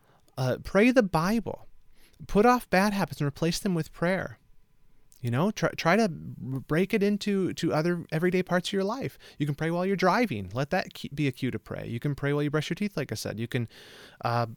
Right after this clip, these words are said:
start your day with a deliberate, scheduled time of prayer.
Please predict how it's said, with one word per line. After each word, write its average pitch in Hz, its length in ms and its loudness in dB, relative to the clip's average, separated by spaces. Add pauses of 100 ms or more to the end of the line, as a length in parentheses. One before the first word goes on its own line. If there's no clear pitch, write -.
(340)
start - 440 0
your 147 220 2 (260)
day 151 460 4 (220)
with 131 240 2
a 135 80 2
deliberate, 131 640 0
scheduled 110 600 -4 (140)
time 92 380 -10
of - 100 -12
prayer. - 340 -2